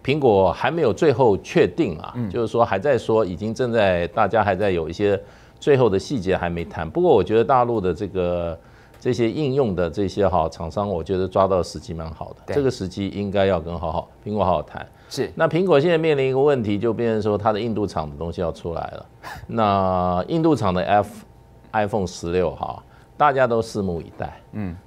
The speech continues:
Speaker 1: 如果说的它的品质不稳定哈，或者说啊，没，发生几次这个爆炸事件啊，这个哈，那我觉得这个苹果的问题就很大了。
Speaker 2: 对。
Speaker 1: 而且现在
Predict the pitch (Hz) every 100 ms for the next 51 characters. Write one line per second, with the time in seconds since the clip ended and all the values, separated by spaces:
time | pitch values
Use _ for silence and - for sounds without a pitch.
0 | - 95 143 165 107 85 110 110 101 95
1 | 104 98 85 78 95 98 95 73 - 92
2 | 76 - - - 127 87 78 - 92 78
3 | 71 - - - - - 98 - - -
4 | 110 113 110 82 76 107 95 85 - 135
5 | 90 110 85 - 95 95 85 82 - -
6 | 85 - 98 82 80 73 - - - -
7 | - 131 127 95 85 104 101 98 92 98
8 | - 101 98 87 90 98 85 82 95 87
9 | 80 - - 117 71 - - - 101 107
10 | 95 87 85 82 - 123 123 104 87